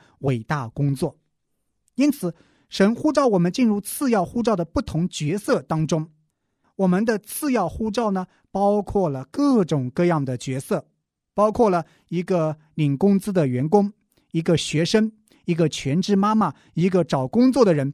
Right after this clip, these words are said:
或者一个退休的人，就是你，就是我，我们做着各种各样不同工作的人，这些都是神现在给我们的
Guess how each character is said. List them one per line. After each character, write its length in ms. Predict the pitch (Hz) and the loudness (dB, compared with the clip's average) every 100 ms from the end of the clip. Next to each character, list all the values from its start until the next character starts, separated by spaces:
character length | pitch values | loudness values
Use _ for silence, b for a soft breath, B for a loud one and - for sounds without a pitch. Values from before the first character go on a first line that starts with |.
| b | b
或 140 | b 202 | b 2
者 140 | 156 147 | 2 0
一 80 | |
个 160 | 160 202 | -2 -2
退 300 | - - 202 | -4 -2 -2
休 280 | 143 - 233 | 0 0 2
的 100 | 208 | 2
人， 180 | 127 127 _ _ _ | 0 -6 _ _ _
就 160 | - 233 | 0 2
是 200 | 170 160 160 | 2 0 2
你， 420 | 170 147 147 180 b b | 4 4 4 0 b b
就 160 | - 170 | 0 0
是 160 | - | 0
我， 440 | 156 151 127 143 175 _ _ - | -2 0 0 -2 -6 _ _ -6
我 140 | 151 | -2
们 200 | 139 135 | 0 -2
做 380 | - 269 220 143 | -2 2 2 2
着 220 | 131 120 - | -2 -12 -2
各 260 | 302 254 | 0 2
种 240 | 170 143 123 | 2 -2 -4
各 140 | 190 | -2
样 180 | 185 139 - | 0 -2 -4
不 140 | - 190 | -2 -2
同 380 | - 117 117 - | -2 -8 -8 -4
工 280 | 165 156 147 | 0 0 -2
作 200 | - 165 | -4 -6
的 120 | 123 | -6
人， 180 | 110 104 _ _ _ | -12 -16 _ _ _
这 160 | - 220 | 2 2
些 240 | - 170 | 4 -2
都 200 | 165 202 | 0 0
是 160 | 190 156 | 0 -2
神 380 | - - 127 165 - | -4 -2 -2 -4 -10
现 480 | - - 254 170 139 | -8 2 2 2 -2
在 280 | - 180 - _ _ _ _ | -6 -10 -10 _ _ _ _
给 160 | 131 160 | -6 -2
我 160 | 175 | -2
们 200 | 113 107 117 | -2 -6 -8
的 200 | 117 | -10